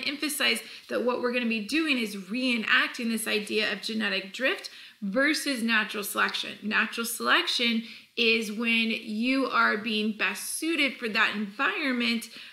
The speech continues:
um, and it's not any chance events. It's just adaptation, things are slowly changing, but it's not like a big event that's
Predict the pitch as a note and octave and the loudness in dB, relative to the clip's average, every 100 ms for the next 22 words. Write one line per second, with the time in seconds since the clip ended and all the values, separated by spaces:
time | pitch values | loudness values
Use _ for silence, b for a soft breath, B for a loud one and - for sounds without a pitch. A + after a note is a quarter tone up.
0 | - A#3+ B3 A#3 - B3 B3 B3 A#3 A#3+ | 2 4 4 2 -2 0 0 -2 0 4
1 | B3 C4 - A#3+ A3+ G#3+ A#3 A3+ G3+ G#3+ | 6 6 4 0 0 0 0 0 -2 -6
2 | G#3+ F#3+ - G#3 G3 A#3 G#3+ - F3 F#3+ | -2 -2 -4 -8 -4 -4 -4 0 4 4
3 | G#3+ A3 C#4+ D#4+ D4+ D4 C#4 C4 G#3+ G#3 | 4 0 2 2 2 0 0 0 0 0
4 | G#3 G3+ - G3 F3+ F3+ - D#4 D4+ C4+ | -2 -4 -4 -6 -4 -4 2 2 2 2
5 | C#4 C4+ B B - A#3+ A3+ A#3+ B3+ C4 | 2 0 B B -2 0 0 2 4 6
6 | A#3 A#3 G3+ F#3+ - - C4 B3+ B3 G3 | 4 2 -2 -6 -8 0 2 4 2 0
7 | A3 G3 F#3 G3 C#4+ A3 C4 G#4 - B | -2 -2 -4 2 4 4 0 -2 -6 B
8 | B B - A3 | B B 0 0